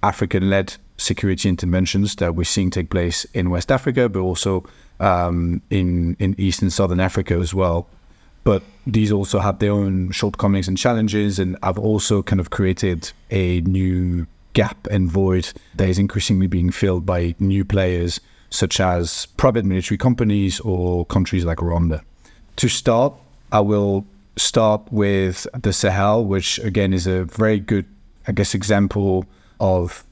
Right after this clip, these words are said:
this political realignment, where we've seen the role of the U N, uh, and France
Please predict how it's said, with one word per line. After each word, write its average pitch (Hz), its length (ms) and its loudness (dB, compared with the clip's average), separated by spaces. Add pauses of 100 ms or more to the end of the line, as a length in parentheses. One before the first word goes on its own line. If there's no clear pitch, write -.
this - 320 -2 (480)
political 107 380 2
realignment, 92 640 2
where 95 340 0
we've 98 160 0
seen 107 480 0 (580)
the 117 140 2
role 113 240 2
of 107 140 2
the 113 100 2
U 104 240 2
N, 110 300 2 (380)
uh, 92 280 0
and 101 180 0
France 107 560 0